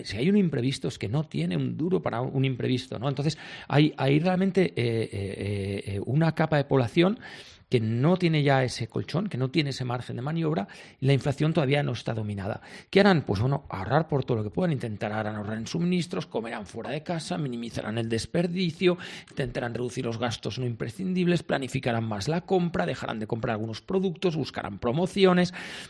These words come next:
La, la gente, yo, yo siempre lo digo, la gente mueve ficha, Pilar, la gente mueve ficha. Entonces, bueno, este va a ser un año, mm, raro y difícil en el consumo. Ahorro acabado, eh, crecimiento muy tenue de la economía y,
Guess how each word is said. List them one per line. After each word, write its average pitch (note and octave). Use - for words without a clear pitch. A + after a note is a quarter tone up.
La, -
la -
gente, B2+
yo, C#3
yo C3+
siempre F#3+
lo D3+
digo, C3+
la A2+
gente E3+
mueve B2
ficha, -
Pilar, -
la -
gente C3
mueve A#2
ficha. -
Entonces, -
bueno, D3
este -
va -
a D3
ser D3
un D3+
año, F#3
mm, B2+
raro B2+
y E3+
difícil D3+
en D#3
el C3+
consumo. A#2
Ahorro C3
acabado, F#3+
eh, C3+
crecimiento B2+
muy C3
tenue B2+
de A2+
la B2+
economía G#3+
y, E3+